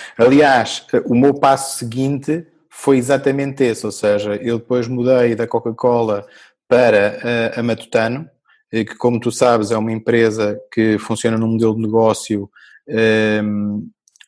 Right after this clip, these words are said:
eh, de, de venda porta a porta, ou, ou chamada autovenda. Portanto, eles levavam, nós levávamos o,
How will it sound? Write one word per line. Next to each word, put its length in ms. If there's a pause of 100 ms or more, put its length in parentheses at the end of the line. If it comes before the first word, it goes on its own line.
eh, 220
de, 540
de 200
venda 360
porta 360
a 60
porta, 400
ou, 140
ou 200
chamada 440
autovenda. 580
Portanto, 240
eles 140
levavam, 440
nós 220
levávamos 460
o, 180